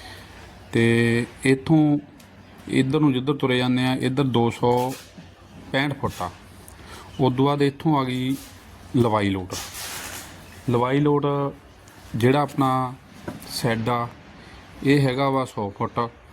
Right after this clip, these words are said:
ਤੇ ਤਕਰੀਬਨ ਪੰਦਰਾਂ ਕੁ ਫੁੱਟ ਇੱਧਰ ਛੱਡੀ ਆ ਸ਼ੈੱਡ ਤੋਂ, ਜਿੱਧਰ ਦੀ ਆਪਾਂ ਤੁਰ ਕੇ ਆਏ ਆ। ਤੇ ਇੱਧਰ ਨੂੰ ਜਿੱਧਰ ਨੂੰ ਆਪਾਂ ਜਾ ਰਹੇ ਆ, ਹੁਣ ਆਹ ਵੀਡੀਓ ਜਾ ਰਹੀ ਆ ਜਿੱਧਰ ਨੂੰ,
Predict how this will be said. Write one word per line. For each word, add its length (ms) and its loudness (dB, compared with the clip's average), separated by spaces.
ਤੇ 520 4
ਤਕਰੀਬਨ 300 4
ਪੰਦਰਾਂ 340 0
ਕੁ 60 -4
ਫੁੱਟ 200 -4
ਇੱਧਰ 260 -2
ਛੱਡੀ 280 0
ਆ 40 2
ਸ਼ੈੱਡ 260 0
ਤੋਂ, 160 -2
ਜਿੱਧਰ 280 0
ਦੀ 100 0
ਆਪਾਂ 160 -2
ਤੁਰ 260 -2
ਕੇ 100 2
ਆਏ 160 4
ਆ। 80 0
ਤੇ 400 4
ਇੱਧਰ 280 2
ਨੂੰ 280 4
ਜਿੱਧਰ 260 -2
ਨੂੰ 120 4
ਆਪਾਂ 180 -2
ਜਾ 260 0
ਰਹੇ 220 -2
ਆ, 40 -2
ਹੁਣ 180 -2
ਆਹ 100 -2
ਵੀਡੀਓ 260 2
ਜਾ 240 2
ਰਹੀ 180 2
ਆ 20 0
ਜਿੱਧਰ 260 -2
ਨੂੰ, 180 2